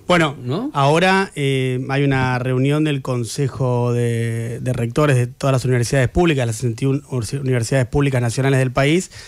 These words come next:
Speaker 1: donde van a hablar la posibilidad de una nueva
Speaker 2: Pero
Speaker 1: marcha
Speaker 2: van en cámara
Speaker 1: universitaria.
Speaker 2: lenta.
Speaker 1: Bueno.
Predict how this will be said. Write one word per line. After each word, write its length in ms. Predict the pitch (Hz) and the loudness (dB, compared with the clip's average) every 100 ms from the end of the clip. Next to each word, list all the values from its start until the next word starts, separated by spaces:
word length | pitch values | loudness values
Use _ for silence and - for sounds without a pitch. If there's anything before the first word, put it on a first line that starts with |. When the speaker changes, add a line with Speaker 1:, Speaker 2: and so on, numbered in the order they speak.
| - - | -20 -10
Speaker 1:
donde 540 | 131 135 143 170 185 147 | 0 2 4 4 2 0
van 200 | 127 135 | -2 0
a 120 | 135 | 0
hablar 440 | 131 123 135 147 | -2 -2 0 2
la 120 | 135 123 | 0 -2
posibilidad 480 | 123 - 123 127 131 | -4 -2 -2 0 0
de 60 | |
una 140 | 131 123 | 0 0
nueva 180 | 131 | 0
Speaker 2:
Pero 120 | 123 131 | 2 2
Speaker 1:
marcha 140 | 127 | 2
Speaker 2:
van 80 | - | 2
en 60 | - | 2
cámara 260 | 156 143 127 | 0 0 2
Speaker 1:
universitaria. 180 | 123 | 0
Speaker 2:
lenta. 500 | 165 208 135 110 101 107 | 0 0 -2 -6 -8 0
Speaker 1:
Bueno. 320 | 165 175 117 | 2 2 -2